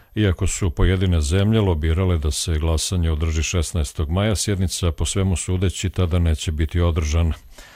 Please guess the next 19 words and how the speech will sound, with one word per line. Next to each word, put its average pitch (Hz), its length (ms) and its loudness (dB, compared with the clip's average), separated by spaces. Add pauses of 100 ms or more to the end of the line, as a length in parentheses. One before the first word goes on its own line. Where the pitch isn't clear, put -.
(500)
S 95 120 -4
druge 127 240 0
strane, 120 340 0
Savjet 120 320 0
bezbjednosti 110 1000 0
Ujedinjenih 101 840 0
nacija 104 380 0
održat 95 300 0
će 90 120 -6
sutra 95 420 -2
redovnu 85 560 2
polugodišnju 90 680 0
debatu 87 500 0
o 80 60 2
situaciji 90 600 -2
u 82 40 0
Bosni 87 340 0
i - 20 0
Hercegovini, 92 800 0